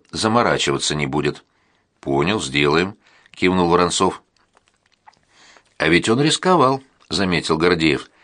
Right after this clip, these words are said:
«Его вполне могли тормознуть на входе в театр. Там очень тщательно всех проверяли». «Иван Александрович, это вам не киллер, который в Чечне снайпером был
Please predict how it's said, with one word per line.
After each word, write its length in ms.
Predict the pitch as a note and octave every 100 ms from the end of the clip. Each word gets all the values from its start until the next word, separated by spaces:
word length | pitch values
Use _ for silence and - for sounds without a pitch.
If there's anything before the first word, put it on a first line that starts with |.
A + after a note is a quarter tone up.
| _ - - _ -
«Его 300 | D2+ G2 C3
вполне 420 | - A#2+ B2 A#2+
могли 260 | A#2 A#2 A2+
тормознуть 640 | A2 A2 A2 B2+ C3+ A2+
на 100 | G#2+
входе 300 | - B2+ A#2
в 80 | -
театр. 500 | C#3 G#2 - - - _ _ _
Там 160 | D2 D2+
очень 240 | D2 E2+
тщательно 420 | D#2 G#2 F2 E2+ E2
всех 260 | F#2 E2+
проверяли». 600 | F#2 G2 A2+ G2 C2+ - _ _ _ _ _ _ _ _ _ _ _ _ _ _ -
«Иван 240 | F#2 F#2
Александрович, 480 | D#2+ - D2 C2 - _ _
это 260 | G2 G2 G#2+
вам 200 | A2 A2
не 100 | A2+
киллер, 420 | - D#3 A2+ - - _
который 380 | - E2+ F#2+ E2+
в 40 |
Чечне 380 | - G2+ - F2+
снайпером 580 | - B2+ B2 F2+ D#2+ D2
был 240 | D2 C#2